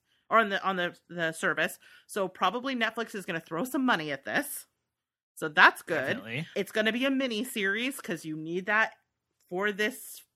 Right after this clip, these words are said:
Speaker 1: this project, right? 'Cause that's another one of his tomes. It's, like, a very long story. I think this will lend itself very well to a miniseries because the book itself is extremely episodic.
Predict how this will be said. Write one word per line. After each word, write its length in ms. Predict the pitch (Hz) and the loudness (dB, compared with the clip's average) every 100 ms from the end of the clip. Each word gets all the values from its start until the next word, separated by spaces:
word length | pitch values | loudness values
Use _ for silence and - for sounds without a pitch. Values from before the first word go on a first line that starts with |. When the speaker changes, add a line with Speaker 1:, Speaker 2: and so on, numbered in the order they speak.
| _ | _
Speaker 1:
this 360 | 208 220 - - _ | -2 -2 -4 -14 _
project, 520 | 233 175 143 - - | 2 2 2 -2 0
right? 200 | 170 220 | 2 2
'Cause 120 | 226 165 | 2 -6
that's 160 | 165 | -4
another 240 | 156 160 185 | -2 -2 -2
one 160 | 196 | -2
of 100 | 196 | -2
his 200 | 175 160 | -4 -10
tomes. 720 | - - 175 170 156 156 175 175 | -12 -10 -6 -6 -6 -6 -6 -8
It's, 120 | 175 | -10
like, 120 | 180 | -8
a 20 | |
very 220 | 175 196 | -2 0
long 200 | 175 160 | 0 -6
story. 340 | 165 143 - - - - _ _ - | -10 -10 -10 -12 -18 -20 _ _ -2
I 100 | 202 | -2
think 280 | 240 240 | -4 -6
this 160 | 220 214 | -4 -4
will 200 | 202 160 | -4 -4
lend 220 | 156 180 | -4 -2
itself 420 | 220 220 226 233 - | -4 -2 -2 -2 0
very 260 | 226 226 | 2 2
well 380 | 233 220 226 240 254 | 0 0 2 0 -4
to 280 | - 220 214 190 | -6 -4 -4 -2
a 460 | 202 196 202 202 196 | -2 0 -2 -4 -6
miniseries 580 | 196 202 196 220 214 190 | -6 -6 -6 -4 -4 -4
because 280 | 190 196 | -8 -8
the 80 | - | -8
book 200 | 175 254 | -8 -8
itself 480 | 247 - - 180 - - - | -10 -10 -2 0 0 -8 -12
is 160 | 214 | -12
extremely 500 | 196 - 185 180 180 | -12 -8 -6 -4 -2
episodic. 640 | 170 165 - 156 180 349 | -2 -4 -4 0 0 -2